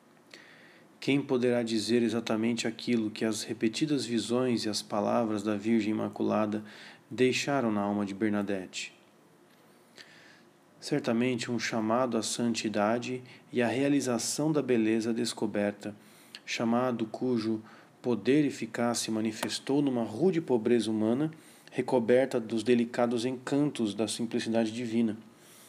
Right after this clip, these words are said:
E não é também a beleza e o sorriso de cura de Nossa Senhora que se imprimiram sobre a fisionomia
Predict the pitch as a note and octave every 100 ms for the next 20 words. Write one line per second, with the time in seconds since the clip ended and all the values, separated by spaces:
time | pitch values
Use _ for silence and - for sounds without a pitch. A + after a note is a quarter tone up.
0 | - - - - - C3+ C3 D3+ D#3+ D#3+
1 | C#3 C3+ C#3 B2+ A#2+ A#2 B2 G#2+ G#2+ A2
2 | A2 - A2+ A2+ D3+ D3 A#2 G#2+ G#2+ -
3 | C3 B2+ A2+ G#2 - - A2 A#2+ A#2+ A#2
4 | G#2+ - G#2+ A2 A2+ G#2+ - - - _
5 | - C3 - C#3 C3 A#2+ A#2+ A#2 C#3 D#3+
6 | A#2 - A#2+ A2 A2+ - C3 B2 A2+ G#2+
7 | B2 B2 G#2